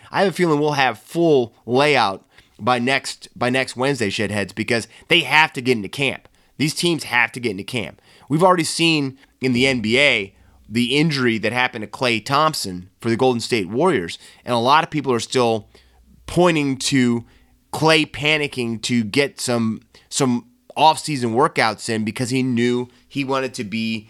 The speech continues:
as fit as possible to go into a camp. And he ramped up his workouts quick. And, you know, again, his body just wasn't ready for that. And,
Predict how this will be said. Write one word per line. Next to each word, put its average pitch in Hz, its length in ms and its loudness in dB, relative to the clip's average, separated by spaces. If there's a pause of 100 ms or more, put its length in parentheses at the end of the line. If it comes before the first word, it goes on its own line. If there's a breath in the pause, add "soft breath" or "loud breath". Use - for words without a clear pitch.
as 110 200 -8
fit 127 200 -2
as 117 120 -6
possible 131 440 -2
to 104 80 -6
go 107 280 0
into 107 300 -4
a 95 40 -2
camp. 151 500 -4 (480 soft breath)
And 139 120 -4
he 135 100 2
ramped 123 420 0
up 110 160 -2
his 117 140 -6
workouts 147 480 -2
quick. 92 300 -8
And, 101 240 -4 (440 soft breath)
you 98 120 -4
know, 92 240 -8
again, 104 400 -2
his 98 180 -6
body 95 400 -4 (260)
just 104 300 -6
wasn't 101 240 -6
ready 104 240 -2
for 87 160 -10
that. 107 300 -8
And, 98 260 -10